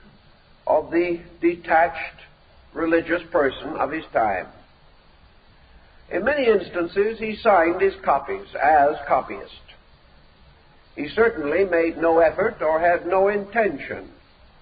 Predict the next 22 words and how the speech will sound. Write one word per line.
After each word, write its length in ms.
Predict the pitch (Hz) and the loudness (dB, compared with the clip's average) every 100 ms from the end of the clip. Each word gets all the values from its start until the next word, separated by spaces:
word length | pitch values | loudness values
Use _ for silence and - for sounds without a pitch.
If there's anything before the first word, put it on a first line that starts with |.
| _ - | _ -2
of 220 | 135 - | -2 -2
claiming 540 | 190 180 135 127 156 156 | 2 2 4 0 0 -2
any 180 | 165 | -2
particular, 800 | 175 196 190 160 127 104 104 135 - - - _ - - - _ _ - - | -4 -6 -4 -6 -4 -2 -2 -4 -8 -20 -20 _ -20 -20 -20 _ _ -20 -6
uh, 300 | 127 127 123 - - _ _ - | -2 -2 -4 -10 -20 _ _ -2
credit 340 | 180 139 143 - - - - - - | 2 4 2 -2 -16 -20 -20 -18 0
other 320 | 202 226 247 | 0 4 2
than 220 | 220 208 226 | 2 0 -2
the 100 | 226 | 0
fact 480 | 156 131 131 - | 2 2 0 -4
that 100 | 143 | -8
he 140 | 147 156 | -6 -6
made 440 | 139 131 123 107 | 0 0 0 -6
these 220 | 113 123 - | -12 -14 -6
copies. 400 | 127 107 80 73 - - _ _ _ _ _ _ _ _ _ _ _ _ _ _ _ - - _ _ - | -2 -2 -4 -16 -18 -20 _ _ _ _ _ _ _ _ _ _ _ _ _ _ _ -20 -20 _ _ 0
During 300 | 262 294 285 | 2 2 2
this 240 | 277 277 | 0 0
long 440 | 202 196 202 202 170 | 4 6 6 4 4
life 320 | 160 165 160 | 4 2 2
also, 720 | 143 135 - 113 117 160 214 - - - _ _ _ _ - _ - - - _ - - - - | 2 2 0 0 2 2 -2 -8 -20 -20 _ _ _ _ -20 _ -20 -20 -20 _ -20 -20 -20 -8
he 380 | 160 185 185 160 - - 160 | -4 -2 -4 -8 -14 -14 0
wrote 340 | 170 190 | 4 4